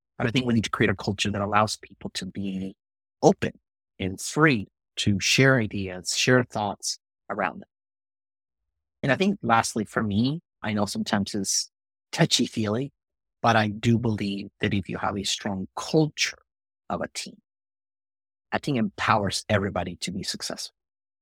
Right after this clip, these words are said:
I think if you create a, a culture where you can be humble, you can be authentic, where you like to collaborate, that you are not there to kill or be killed,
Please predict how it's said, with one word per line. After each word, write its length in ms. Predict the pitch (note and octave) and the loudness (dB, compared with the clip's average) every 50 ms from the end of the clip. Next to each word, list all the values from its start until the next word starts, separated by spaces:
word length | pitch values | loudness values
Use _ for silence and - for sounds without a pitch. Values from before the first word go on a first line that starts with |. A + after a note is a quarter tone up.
| _ _ _ _ _ - | _ _ _ _ _ -20
I 80 | - F#2+ | -18 -12
think 180 | - G#2+ F#2 | -10 -10 -10
if 100 | F2+ - | -6 -4
you 80 | G2 F#2+ | -4 -4
create 540 | - - - G#2+ G#2+ G#2 G#2+ G#2+ G#2+ G#2 G#2+ | -2 0 2 4 6 6 8 8 6 6 6
a, 280 | G#2 G2 G2 F#2+ F#2 - - _ - | 4 4 4 2 2 0 -4 _ -6
a 100 | A2+ G#2+ - - | -6 -6 -6 -6
culture 500 | - - D3+ B2 G#2 - - - A2 G#2 | 0 2 4 4 4 2 0 0 0 0
where 260 | G#2 G#2+ G#2 G2+ F#2+ | -2 -2 -4 -4 -4
you 280 | F#2+ F#2 G2+ A2 G#2+ | -2 2 4 4 2
can 240 | - - A#2 G#2+ G2+ | 2 2 -2 0 0
be 360 | F#2+ G#2+ G2 G2 G2 G2 F#2+ - - | 0 0 0 0 0 -2 -4 -4 -4
humble, 500 | - - - A2+ G#2 - G2 G#2+ F#3+ - _ _ _ _ _ _ _ _ _ _ _ _ _ _ _ _ _ _ _ - | -2 2 2 2 2 2 -2 -2 -4 -6 _ _ _ _ _ _ _ _ _ _ _ _ _ _ _ _ _ _ _ -10
you 240 | F2+ F#2 G2+ G#2+ | -2 0 2 2
can 260 | F#2+ - A2+ G#2+ G2+ G2+ | 2 2 2 2 2 4
be 440 | - G#2 G2 G2 G2 G2+ G2+ G2+ - | 4 6 6 6 4 4 0 2 2
authentic, 640 | G#2 - - _ _ - F#3+ E3+ - - - - D3+ - _ _ _ _ _ _ _ _ _ _ _ | 2 2 0 _ _ -6 -6 -6 -6 -6 -6 -6 -6 -8 _ _ _ _ _ _ _ _ _ _ _
where 140 | F#2+ G2 G2 | -8 -6 -6
you 220 | F#2+ G#2 G#2 G#2+ | -6 -6 -6 0
like 300 | G2 A#2+ G#2 G#2 G2+ - | 4 4 6 6 4 0
to 120 | - - G2+ | -4 -8 -8
collaborate, 880 | - - - G#2 G2 G2+ F#2+ G2 - G2 F#2 F#2 F#2+ F#2+ A2+ C3+ D#3 - _ _ _ _ _ _ _ _ _ _ _ _ - | -6 -6 -4 0 2 4 4 4 2 0 -6 -6 -6 -6 -6 -6 -6 -8 _ _ _ _ _ _ _ _ _ _ _ _ 2
that 160 | A2+ A2 G#2+ | 2 4 4
you 260 | G2+ G#2+ A2+ A#2+ A2+ | 4 2 2 4 4
are 220 | A2+ G#2+ G#2+ G#2 G2 | 4 4 4 2 0
not 340 | A2+ G#2 A2 A2+ A2 G#2 - - | 0 2 4 4 4 4 2 0
there 420 | A#2 G#2+ G#2 G#2 G#2 G#2 G2+ G2 G2 - | 2 4 4 4 4 4 4 2 2 0
to 220 | - - G#2+ G2 - - | 0 0 0 0 -2 0
kill 280 | - - C3+ B2 A#2 | 2 4 4 6 4
or 80 | A2 G#2+ | 2 0
be 160 | G2+ G#2+ G#2+ | 0 -4 -6
killed, 520 | - - - - B2+ G#2+ E2+ F2 G2+ G#2 | -6 -2 0 0 0 0 -2 -6 -10 -14